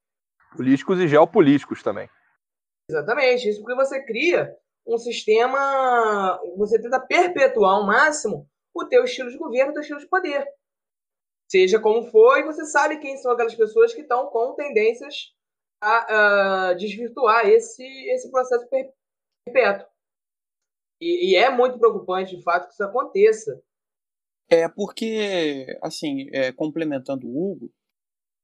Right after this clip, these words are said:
Speaker 3: eu conheço casos de pessoas que tiveram visto, visto estadunidense negado por causa de internet. Os caras estão nesse nível, sabe? Os caras estão controlando quem entra no país deles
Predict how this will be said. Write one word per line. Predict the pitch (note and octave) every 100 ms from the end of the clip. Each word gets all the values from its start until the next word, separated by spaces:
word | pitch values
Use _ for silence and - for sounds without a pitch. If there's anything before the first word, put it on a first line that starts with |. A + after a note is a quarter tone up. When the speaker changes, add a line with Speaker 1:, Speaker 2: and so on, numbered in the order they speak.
| _ _
Speaker 3:
eu | D#3 G#3
conheço | C#4 G#3 G3 -
casos | C#3+ D#3 D#3+ C#3
de | C#3
pessoas | C#3 - D#3 E3+
que | F#3+
tiveram | - F3 C#3 C#3 D3+ D3+ C3+ C3 B2 B2 A#2+ - -
visto, | C3 C#3+ A3+ B3 - _ _ _ _ _ _ _ _ _ - - - - -
visto | D3+ D3 - C3 B2
estadunidense | - B2+ C3 B2 C#3+ D#3 G#3+ - A2
negado | D4+ G3 C3+ B2+ - - _ _ _ _ _ _ _
por | -
causa | - C#3
de | C3
internet. | C3 B3 D#4+ D#4+ - - _ _ _ _ _ _ _ _ _ _ _ _ -
Os | -
caras | E3+ B3+
estão | A3 G3+
nesse | F3+ - D3
nível, | B2+ A2+ A#2+
sabe? | - - -
Os | -
caras | C#3 D3
estão | G3+ G3
controlando | G3 F#3 E3+ F3 D#3+
quem | G3 E3 D#3
entra | A3 G#3
no | E3
país | C#3 C3 B2+
deles | - - G#3+ F3+ -